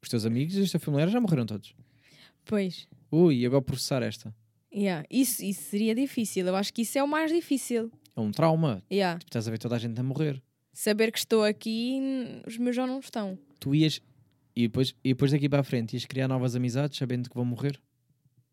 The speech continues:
Speaker 1: Tu vais ver que elas vão morrer.
Speaker 2: Pois é.
Speaker 1: Estás
Speaker 2: Isso é,
Speaker 1: sempre
Speaker 2: isso
Speaker 1: a
Speaker 2: é,
Speaker 1: ver toda a gente a
Speaker 2: pois.
Speaker 1: morrer.
Speaker 2: Yeah.
Speaker 1: É que se calhar já, não, já começas a ser mais fria e a tentar não alimentar.
Speaker 2: Sim, a não, e a não criar, eh, tantas conexões e assim.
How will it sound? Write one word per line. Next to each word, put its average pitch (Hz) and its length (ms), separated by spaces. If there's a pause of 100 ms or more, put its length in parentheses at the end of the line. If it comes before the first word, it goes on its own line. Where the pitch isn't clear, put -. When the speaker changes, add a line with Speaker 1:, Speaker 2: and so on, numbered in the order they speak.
(200)
Speaker 1:
Tu - 80
vais 117 160
ver 123 80
que 123 100
elas 127 120
vão 143 100
morrer. 147 340 (240)
Speaker 2:
Pois 175 200
é. 165 260 (100)
Speaker 1:
Estás 139 200
Speaker 2:
Isso - 40
é, - 40
Speaker 1:
sempre 135 100
Speaker 2:
isso 135 160
Speaker 1:
a - 40
Speaker 2:
é, 123 40
Speaker 1:
ver 143 140
toda 143 180
a - 20
gente 143 140
a 147 100
Speaker 2:
pois. 147 40
Speaker 1:
morrer. 131 300 (500)
Speaker 2:
Yeah. 165 260 (1200)
Speaker 1:
É 120 80
que - 60
se - 60
calhar 160 200
já, 165 100
não, 165 120 (100)
já 147 160
começas 143 460
a 135 60
ser 127 200
mais 135 300
fria 135 440
e 120 140
a 120 40
tentar 127 360
não 127 140
alimentar. 127 680 (220)
Speaker 2:
Sim, 240 340
a 226 40
não, 226 220
e 226 140
a 220 80
não 220 140
criar, 220 360
eh, 208 360
tantas 208 400
conexões 214 880
e 196 140
assim. 190 400